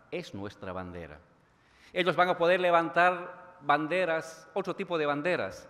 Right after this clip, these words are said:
pero nunca los de la justicia ni nunca los de la igualdad.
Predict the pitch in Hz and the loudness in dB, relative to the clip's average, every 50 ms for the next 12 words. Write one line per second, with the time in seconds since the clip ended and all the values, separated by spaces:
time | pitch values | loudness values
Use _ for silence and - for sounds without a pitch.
0 | - - - 143 147 156 208 254 269 - 185 143 120 127 123 127 120 - 123 - | -14 -10 -8 -6 -6 -2 -2 -2 -2 0 -2 -2 -2 -2 -4 -4 -4 -4 -10 -10
1 | - - 170 156 - 160 165 160 156 143 131 127 135 151 180 196 190 156 143 123 | -8 -8 -8 -8 -6 -6 -6 -4 -4 -4 -4 -4 -4 -4 -4 -6 -6 -8 -6 -6
2 | 120 107 110 104 110 104 104 104 101 98 98 98 92 87 | -6 -6 -6 -8 -8 -6 -6 -6 -6 -6 -6 -6 -8 -8